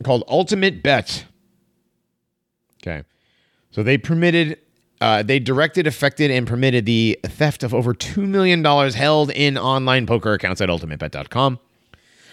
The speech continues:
by either allowing others to directly view plaintiff's whole cards or, and that's redacted, but, um,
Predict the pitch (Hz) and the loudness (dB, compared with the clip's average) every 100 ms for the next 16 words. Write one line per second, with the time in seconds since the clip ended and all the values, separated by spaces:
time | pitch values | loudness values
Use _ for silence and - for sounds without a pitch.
0 | - - 156 165 156 135 127 101 _ _ | -12 -2 0 2 2 2 0 -6 _ _
1 | _ _ 135 143 151 127 127 143 156 156 | _ _ -2 0 0 0 2 2 2 0
2 | - 151 156 156 - - 120 113 123 202 | 0 2 2 0 -4 -4 -2 -2 -2 -2
3 | 233 254 175 156 151 117 143 143 131 113 | -2 -2 0 2 2 0 -2 -2 -2 -2
4 | 156 220 147 131 113 107 95 - _ _ | 0 0 0 0 2 0 -2 -8 _ _
5 | _ _ _ _ _ _ _ _ - 135 | _ _ _ _ _ _ _ _ -6 0
6 | 139 139 131 113 _ _ _ _ _ _ | 2 2 2 -2 _ _ _ _ _ _
7 | _ _ _ _ _ - 92 87 - 76 | _ _ _ _ _ -14 -10 -10 -6 -6
8 | 67 69 65 _ - - _ - 123 110 | -6 -10 -14 _ -20 -20 _ 0 2 2
9 | 135 120 110 98 | 2 0 -2 -6